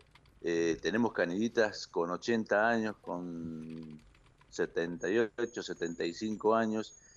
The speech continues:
y de los doscientos cincuenta canillitas, el sesenta por ciento tiene mayor de cincuenta, es mayor de cincuenta años.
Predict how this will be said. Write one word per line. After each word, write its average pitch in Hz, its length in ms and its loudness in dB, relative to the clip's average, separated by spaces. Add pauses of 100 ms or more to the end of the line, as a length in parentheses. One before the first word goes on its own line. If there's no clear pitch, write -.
(360)
y 98 600 2
de 101 220 8
los 95 240 4 (180)
doscientos 120 480 0
cincuenta 113 540 0
canillitas, 110 680 0 (300)
el 95 140 2
sesenta 147 580 0
por 107 160 2
ciento 139 340 -2
tiene 120 220 2
mayor 110 300 4
de 117 100 4
cincuenta, 110 480 -2
es 107 60 0
mayor 117 300 4
de 123 80 4
cincuenta 101 520 2
años. 71 340 -10